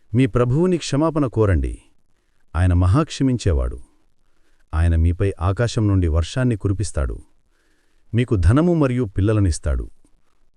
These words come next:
తోటలను మరియు నదులను ప్రసాదిస్తాడు." ఈ వాక్యంతో స్పష్టమవుతుంది, ఎవరైతే నిజాయితీగా ఇస్తిగ్ఫార్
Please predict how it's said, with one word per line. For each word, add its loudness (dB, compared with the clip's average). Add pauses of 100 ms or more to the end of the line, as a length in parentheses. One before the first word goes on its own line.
(120)
తోటలను 2
మరియు 0
నదులను 0
ప్రసాదిస్తాడు." -4 (1000)
ఈ 2
వాక్యంతో 0
స్పష్టమవుతుంది, -2 (960)
ఎవరైతే 0
నిజాయితీగా 0 (680)
ఇస్తిగ్ఫార్ -2